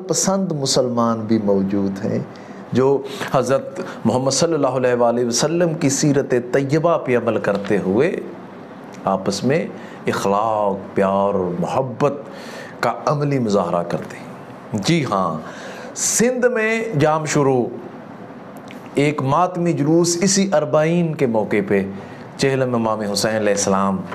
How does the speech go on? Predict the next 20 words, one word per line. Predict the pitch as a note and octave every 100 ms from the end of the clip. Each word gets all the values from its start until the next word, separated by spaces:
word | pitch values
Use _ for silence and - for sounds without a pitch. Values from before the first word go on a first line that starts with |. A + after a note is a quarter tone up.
| - -
के | -
मौके | G2+ G2+ G2+ G2+
पे | G2+ F#2+ F#2+ - -
मातमी | A2 A#2 A2 G#2+
जुलूस | G2 B2 C#3 C#3 - - - - -
अपनी | B2 A#2+ A#2+
मंजिल | B2+ B2+ D3
की | - B2
तरफ | B2 C3 B2+
रवां | A#2 B2+ C3+ A2+
दवां | A#2+ C#3 A#2+
था | C3 B2
कि | C3 C3+ - -
रास्ते | A2 A#2 B2 - C#3
में | A#2+ A#2 A#2 - - -
मेरे | A2 A2 A#2 B2 B2
बरादरान | G2 A2 A2+ A#2 A#2 A#2 A2+
अहले | A#2 A2 A2 G#2
सुन्नत | - G#2+ A2 G2
की | -